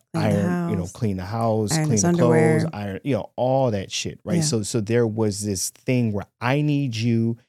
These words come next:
Speaker 2: and you need me,
Speaker 1: Yeah.
Speaker 2: right? So we're gonna get married, we're gonna live in this house together, and we're gonna stick together because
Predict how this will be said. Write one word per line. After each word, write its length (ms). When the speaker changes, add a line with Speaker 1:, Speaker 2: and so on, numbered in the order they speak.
Speaker 2:
and 340
you 220
need 380
me, 280
Speaker 1:
Yeah. 260
Speaker 2:
right? 220
So 220
we're 160
gonna 200
get 140
married, 520
we're 140
gonna 200
live 160
in 60
this 140
house 220
together, 420
and 180
we're 80
gonna 180
stick 300
together 460
because 360